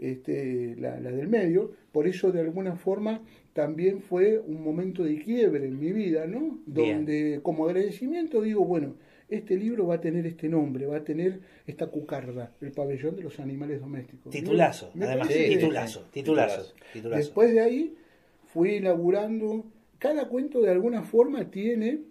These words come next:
Speaker 1: tiene su, tiene al-, me dejó algo a mí primero en ese sentido,
Speaker 2: Sí.
Speaker 1: porque como yo estaba tratando de darle todo,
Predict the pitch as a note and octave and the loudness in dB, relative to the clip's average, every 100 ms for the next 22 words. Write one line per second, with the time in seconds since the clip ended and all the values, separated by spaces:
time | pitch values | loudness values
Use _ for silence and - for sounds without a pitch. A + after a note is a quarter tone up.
0 | _ _ - _ G3 A3 A#3 - E3+ D#3+ | _ _ -20 _ -4 -2 -2 -2 2 4
1 | D3 C#3+ C3 B2 - D3 - B3+ A#3 G3+ | 2 0 -6 -10 -14 -12 -2 0 0 -2
2 | F3 E3 G3 A3 A3 C#4+ C4+ A3+ F#3 G3 | -6 -4 -2 0 0 0 2 4 4 4
3 | A#3 - C#3 C#3+ D3+ C#3+ C#3 D3+ D3+ C#3+ | 2 0 -4 -4 -2 -2 -2 -8 -8 -10
4 | D3 C#3+ D3+ C#3+ B2+ C#3+ D3 D#3+ D#3+ D#3 | -10 -6 -4 -2 -4 -6 -6 -6 -4 -6
5 | - B3+ A#3 F#3+ F#3+ B3 A3 A#3+ A#3 G3+ | -4 -2 -2 -2 -4 -4 -2 -2 -4 -6
6 | G3 G#3+ E3+ E3+ | -2 0 0 -2